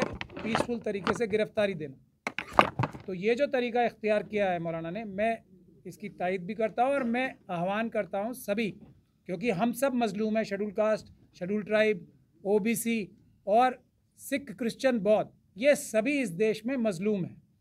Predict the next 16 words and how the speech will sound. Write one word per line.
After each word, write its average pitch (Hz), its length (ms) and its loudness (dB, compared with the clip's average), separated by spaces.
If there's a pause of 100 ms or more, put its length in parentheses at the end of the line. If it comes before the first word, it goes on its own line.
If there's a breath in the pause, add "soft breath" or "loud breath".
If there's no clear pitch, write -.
(480)
तो 240 220 -4
इसीलिए 269 600 4
ये 226 200 2
जॉइंट 190 480 -2
महाज 170 360 -2
बना 220 280 0
के 247 180 0 (560)
हमारी 220 300 2
लाइन 269 400 4 (320)
किसी 262 240 0
भी 311 80 2
और 262 180 6
लाइन 208 260 0
से 247 380 -2
लंबी 196 420 2
हो 277 360 6